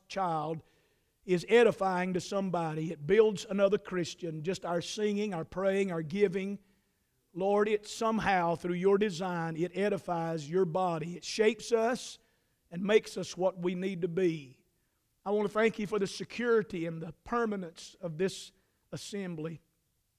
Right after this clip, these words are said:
Lord, it's hard to understand, but West Lenoir Baptist Church will one day be in heaven.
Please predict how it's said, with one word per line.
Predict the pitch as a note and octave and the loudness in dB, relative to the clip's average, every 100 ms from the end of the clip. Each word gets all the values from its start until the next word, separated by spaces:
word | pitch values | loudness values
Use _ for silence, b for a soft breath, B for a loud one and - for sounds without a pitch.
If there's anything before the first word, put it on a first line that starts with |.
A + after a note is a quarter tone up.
| _ _ E3+ | _ _ -4
Lord, | F#3+ A#3 A3 | 4 6 8
it's | G#3 - - b b | 4 -2 -14 b b
hard | - B3+ B3+ | -2 2 6
to | A3 | 6
understand, | A#3+ A#3+ G#3+ - B3 C4+ B3+ G3 F#3 | 4 2 0 -2 0 2 2 0 -2
but | G3+ - _ _ _ _ | -4 -4 _ _ _ _
West | F3 B3 A#3+ | 4 4 4
Lenoir | A3+ B3 | 2 4
Baptist | F#3+ A#3 G#3+ F#3 - | 4 4 2 0 -6
Church | G#3+ A#3 A3+ - | 0 8 8 6
will | F3+ F#3 | 0 0
one | F3 G3 A#3+ A3 | 2 0 0 2
day | G3+ G3 | 2 2
be | E3 F#3+ F#3 | 2 0 0
in | F3+ | -2
heaven. | C#3 G3 F3 B2 | -4 -4 -4 -6